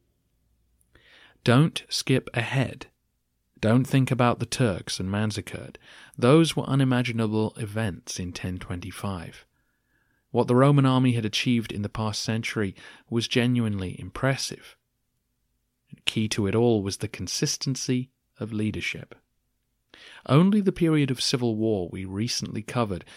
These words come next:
with Bardas Phocas and Skleros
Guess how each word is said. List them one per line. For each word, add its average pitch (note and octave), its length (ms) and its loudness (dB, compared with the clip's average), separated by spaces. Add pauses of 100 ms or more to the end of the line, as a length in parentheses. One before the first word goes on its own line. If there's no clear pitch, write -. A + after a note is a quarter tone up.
(140)
with G#2+ 200 -6
Bardas G2 400 -2
Phocas G2+ 580 -4
and E2+ 120 -10
Skleros F#2+ 760 -6